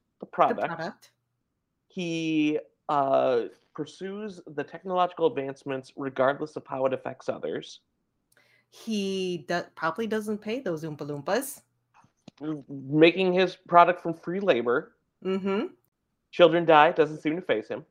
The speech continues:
Speaker 2: Mm-hmm. Mm-hmm. And while it was a test, he was more, like, he was more concerned about the cleanliness of his lab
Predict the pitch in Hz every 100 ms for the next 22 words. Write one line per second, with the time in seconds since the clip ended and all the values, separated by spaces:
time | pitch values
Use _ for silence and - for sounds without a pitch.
0 | _ _ _ 196 214 220 226 415 220 -
1 | _ _ _ _ _ _ - 202 208 220
2 | 339 - _ _ _ _ _ _ _ _
3 | _ _ _ _ _ _ _ _ - 196
4 | 190 180 180 180 - 190 190 254 302 311
5 | 294 277 269 262 311 247 147 - - -
6 | _ _ _ _ _ _ - 202 185 202
7 | 220 - _ - 160 - _ _ _ _
8 | _ _ 214 190 185 202 220 240 247 -
9 | 240 214 196 143 170 165 - - 240 220
10 | 208 190 180 180 202 220 180 175 175